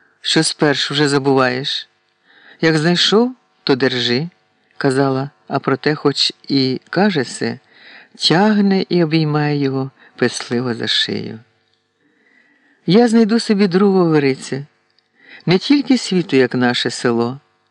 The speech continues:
не тільки хлопців, що Гриць за границі. Як хочеш, Грицю",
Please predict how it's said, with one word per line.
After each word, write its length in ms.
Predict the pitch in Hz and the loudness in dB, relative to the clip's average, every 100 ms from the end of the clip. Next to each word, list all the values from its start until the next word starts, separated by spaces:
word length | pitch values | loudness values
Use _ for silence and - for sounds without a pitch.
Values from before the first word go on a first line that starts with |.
| _ _ _ | _ _ _
не 180 | 139 143 | 0 0
тільки 380 | - 139 127 135 | 2 -2 0 -2
хлопців, 540 | - 156 220 - 127 | 2 2 2 0 -2
що 220 | - 123 | 0 -2
Гриць 500 | 120 120 123 120 - _ | 0 0 0 -2 -12 _
за 240 | 131 120 127 | -6 -2 -2
границі. 680 | 123 120 117 117 - 120 139 _ _ _ _ _ _ _ - | -2 0 -2 -4 -8 -12 -12 _ _ _ _ _ _ _ 0
Як 200 | 147 - | 0 2
хочеш, 380 | 165 214 262 247 | 0 2 2 2
Грицю", 540 | 240 185 - - 123 | 4 2 0 -10 -14